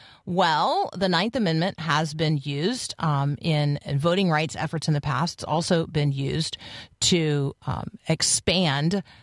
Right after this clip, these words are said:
the understanding of access to abortion. So, um, what is a judicial philosophy, and how do you read the Constitution and interpret it?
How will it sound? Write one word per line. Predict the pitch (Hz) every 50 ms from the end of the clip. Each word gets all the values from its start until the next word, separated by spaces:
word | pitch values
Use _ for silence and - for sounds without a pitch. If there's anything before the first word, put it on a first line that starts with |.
| _ -
the | - 156 -
understanding | - 160 156 156 156 143 - - 151 147 143 139 143 139 -
of | 147 147 -
access | - 131 139 - - - 131 131 - -
to | - - 143 135 127 127 - -
abortion. | - 156 135 - - - 147 143 - - - - - - - _ _ - - - - - - - -
So, | - - 339 294 247 147 95 - - _ _ _
um, | - 175 165 151 147 147 151 -
what | - 170 170 185 190 196
is | 196 185 190
a | 180 175
judicial | 151 180 170 156 170 165 - 190 175
philosophy, | - - 180 175 175 202 226 - - 190 - - 110 - - - - -
and | 156 147 139 135 143
how | 147 135 160 156 156 160
do | 156 - 175
you | 170 160 147 185 233 262 233
read | 185 170 160 151 131 -
the | 139 -
Constitution | - 156 127 135 139 - - 143 - - 156 143 - - 135 135
and | 135 135 139
interpret | 135 135 - - 160 147 - 151 139
it? | - 50 -